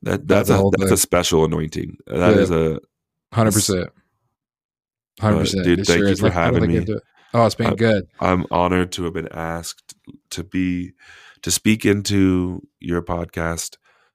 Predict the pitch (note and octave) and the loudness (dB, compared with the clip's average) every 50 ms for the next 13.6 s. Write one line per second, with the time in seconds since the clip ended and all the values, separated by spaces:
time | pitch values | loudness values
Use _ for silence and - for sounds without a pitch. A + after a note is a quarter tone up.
0 | _ _ _ _ _ _ _ _ - - F2 E2 D#2+ - E2 E2 E2+ E2 E2 D#2+ | _ _ _ _ _ _ _ _ -10 -6 -4 -2 -2 0 0 0 2 2 2 0
1 | D#2+ D#2+ D#2+ D#2 - - E2 E2 - - - D#2+ D#2+ E2 E2 E2 E2 D#2 D#2 D#2 | 0 0 -2 -2 -4 -4 -6 -6 -6 -6 -6 -6 -6 -6 -6 -4 -4 -4 -4 -6
2 | E2+ - - D#2+ - - - - - G#2 F#2+ G2 F#2+ G2 - - E2 E2 - D#2+ | -6 -6 -8 -8 -8 -6 -6 -6 -8 -8 -8 -10 -12 -14 -16 -16 -12 -8 -6 -6
3 | E2 F2 E2+ D#2+ - - D#2+ D2+ - - E2 D#2+ F2+ - F2+ D#2+ D#2+ D#2+ - _ | -4 -4 -4 -6 -4 -4 -4 -4 -4 -4 -4 -4 -4 -2 -2 -2 -2 -4 -12 _
4 | _ _ _ _ _ _ _ _ _ - - A2 G#2+ G2+ F2 D#2+ D#2+ D#2+ E2 F2 | _ _ _ _ _ _ _ _ _ -2 0 2 2 2 2 0 -2 -2 -4 -8
5 | - - - _ _ _ - E2+ E2 E2 E2 E2+ E2+ E2 D2+ E2 E2+ E2 E2 E2 | -14 -20 -20 _ _ _ 0 2 2 4 4 2 2 0 0 0 -2 -2 -2 -2
6 | E2 E2 E2 D#2+ - D#2+ D#2 D#2+ D#2+ D#2+ D#2+ D#2+ D#2+ E2 E2 D#2+ E2+ E2 D#2+ D#2+ | -2 -2 -4 -4 -4 -4 -4 -2 -2 -2 -2 -2 -2 -2 -2 -2 -2 -4 -4 -4
7 | D#2+ D#2+ E2 D#2 E2 F2 D#2+ D#2 - E2 - - D#2+ D#2 - E2 D#2+ D#2+ E2 - | -4 -4 -6 -8 -6 -6 -8 -8 -8 -10 -8 -8 -10 -6 -4 -2 -2 -2 -4 -6
8 | _ _ _ _ _ _ _ _ _ - - - - - - - - - - E2 | _ _ _ _ _ _ _ _ _ -14 -8 -6 -4 -4 -4 -4 -4 -2 0 2
9 | E2 D#2+ D#2+ D#2+ D#2+ D#2+ D#2+ - E2 D#2+ - - D#2+ E2 E2+ E2 D#2+ D#2+ F#2+ F#2 | 2 2 2 2 0 0 0 0 -2 -4 -4 -6 -6 -4 -4 -4 -4 -6 -6 -6
10 | F#2 F#2 F2+ - - _ _ _ _ _ _ - A2 D3 - G3 - - - D#3+ | -6 -6 -6 -8 -12 _ _ _ _ _ _ 0 0 2 2 0 0 0 -4 -4
11 | D3 - - E2+ E2+ - - _ _ _ _ _ _ _ _ - - - F#2 G2 | -2 -2 -2 -4 -4 -6 -16 _ _ _ _ _ _ _ _ -14 -6 -2 0 0
12 | F#2+ F#2 F2+ F2 F2 F2 F2 F2+ F#2 F#2 _ _ _ _ _ _ _ _ _ _ | 2 2 0 0 -2 -4 -4 -6 -10 -14 _ _ _ _ _ _ _ _ _ _
13 | _ _ _ _ - - - E2+ E2 E2 E2+ E2+ | _ _ _ _ -6 -4 -2 0 -2 -2 -4 -6